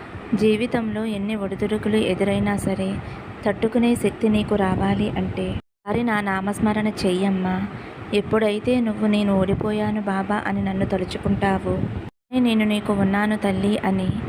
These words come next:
నీకు ధైర్యాన్ని కలిగిస్తానమ్మా. అది ఒక విగ్రహ రూపమైనా సరే, లేదంటే ఫోటో రూపమైనా సరే, నీ కళ్ళకు నేను కనిపిస్తానమ్మా. కానీ ఒక్క విషయం మాత్రం గుర్తుంచుకో తల్లి,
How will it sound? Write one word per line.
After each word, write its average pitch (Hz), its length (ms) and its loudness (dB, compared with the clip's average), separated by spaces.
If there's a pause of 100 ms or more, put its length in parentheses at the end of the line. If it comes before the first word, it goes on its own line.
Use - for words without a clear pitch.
(360)
నీకు 214 240 4
ధైర్యాన్ని 208 540 0
కలిగిస్తానమ్మా. 196 920 0 (720)
అది 208 180 -2
ఒక 208 240 -2
విగ్రహ 208 440 0
రూపమైనా 202 680 -2
సరే, 185 360 -2 (540)
లేదంటే 208 540 0
ఫోటో 208 360 0
రూపమైనా 196 640 2
సరే, 190 360 -4 (540)
నీ 220 140 4
కళ్ళకు 214 400 -2
నేను 220 320 0
కనిపిస్తానమ్మా. 196 960 0 (500)
కానీ 214 320 -2
ఒక్క 196 280 -2
విషయం 214 380 0
మాత్రం 208 380 0
గుర్తుంచుకో 202 600 0
తల్లి, 185 420 0